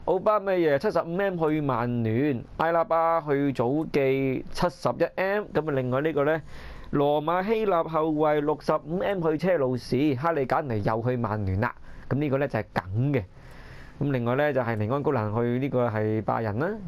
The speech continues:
玩埃尼去阿仙奴，阿仙奴竟然呢，簽到個好嘅後衛啊！即係雲加呢，如果係可以咁樣做呢，即係阿仙奴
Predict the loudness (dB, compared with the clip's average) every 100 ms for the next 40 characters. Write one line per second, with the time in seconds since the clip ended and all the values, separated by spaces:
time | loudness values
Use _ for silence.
0 | -14 -16 -18 -6 -2 0 0 -2 0 0
1 | 0 0 0 0 0 0 0 0 0 0
2 | 0 0 -2 -2 -2 0 0 0 0 0
3 | -2 -6 -14 -12 -4 -2 2 2 2 0
4 | 2 4 2 2 0 0 0 0 0 -2
5 | -6 -14 -16 -16 -16 -18 -16 -12 -10 -10
6 | -10 -12 -8 0 2 2 0 0 2 2
7 | 2 2 2 2 0 -4 -12 -6 0 2
8 | 2 2 0 0 2 2 2 2 2 2
9 | 0 0 0 0 -2